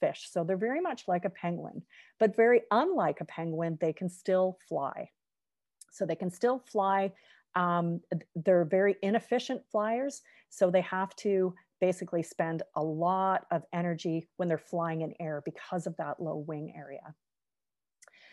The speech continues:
But one of the questions that basically drove my entire, all of my research for my master's and my P H D was,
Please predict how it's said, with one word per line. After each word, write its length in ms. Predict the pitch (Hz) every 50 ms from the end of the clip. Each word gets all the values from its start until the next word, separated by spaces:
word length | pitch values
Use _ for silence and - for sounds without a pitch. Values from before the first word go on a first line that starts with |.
| - - _ _
But 120 | 247 254 220
one 160 | 240 269 392
of 60 | 381
the 80 | 370 359
questions 680 | 359 - 240 233 233 226 - - 226 220 226 - - - _ _ _ _ _
that 340 | 202 175 - - - - _
basically 720 | - 269 311 294 - 294 233 - - 202 190 190 190 180
drove 500 | 175 - 185 202 208 208 214 226 214 214 208 -
my 180 | 175 165 160 156
entire, 380 | 151 156 - - 208 208 - -
all 240 | 196 196 240 269 269
of 100 | 233 -
my 120 | 190 180
research 540 | 160 156 160 160 160 - - 165 - - -
for 120 | - 170
my 160 | 156 147 143 147
master's 540 | 151 156 175 190 175 - - 190 180 175 - -
and 240 | 180 185 220 262 277
my 140 | 254 180 156
P 180 | - - - 151
H 240 | 151 - - -
D 300 | - 165 151 151 151 151 - _ - - - - _ _
was, 280 | 185 180 180 175 -